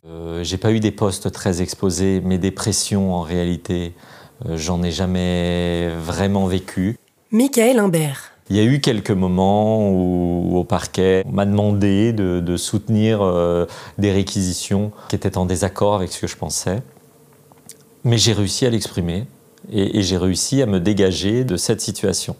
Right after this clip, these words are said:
Speaker 1: Il y a quand même une clause de conscience qui peut jouer pour les procureurs de la République, c'est-à-dire que on dit toujours que leur parole est libre. C'est-à-dire à l'audience,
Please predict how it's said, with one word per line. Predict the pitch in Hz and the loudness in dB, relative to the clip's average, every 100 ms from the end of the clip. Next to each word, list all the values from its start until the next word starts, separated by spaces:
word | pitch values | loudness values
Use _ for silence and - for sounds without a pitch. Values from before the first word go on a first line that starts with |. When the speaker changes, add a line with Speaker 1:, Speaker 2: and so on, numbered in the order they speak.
| - - 165 | -14 -6 -2
Speaker 1:
Il | |
y | |
a | 131 | 0
quand | 131 135 | 0 0
même | 147 139 117 - - 64 - | 0 2 0 -2 -8 -12 -10
une | - 110 107 | -2 0 0
clause | - - 190 185 131 | -2 2 4 4 2
de | 120 | 0
conscience | 113 120 104 - 127 113 101 - - - - | -2 -2 -4 -4 -4 -4 -6 -8 -10 -18 -12
qui | 104 | -10
peut | 95 104 95 95 | -6 0 2 2
jouer | 90 104 131 180 208 196 - | 0 0 2 2 0 -6 -20
pour | - 131 135 120 98 - - | -6 -2 0 2 0 -2 -6
les | - 101 | -6 -6
procureurs | - 95 101 98 107 | -6 -6 -2 0 0
de | 95 | 0
la | 92 | -2
République, | 95 90 95 127 190 | -4 -6 -4 -4 -4
c'est-à-dire | - 208 127 | 0 2 2
que | - 107 - - - - - - _ - | 0 -4 -6 -20 -20 -20 -20 -20 _ -6
on | 101 | -2
dit | 123 139 | -2 -2
toujours | 120 110 151 165 | -2 0 0 0
que | 127 | 0
leur | 170 - | 0 0
parole | 110 104 143 | -2 0 0
est | 120 | 0
libre. | 101 104 101 98 _ _ | -2 -6 -10 -14 _ _
C'est-à-dire | 107 95 98 | -6 -2 0
à | 104 | 2
l'audience, | 104 98 107 127 185 - - | 2 0 0 0 -2 -6 -10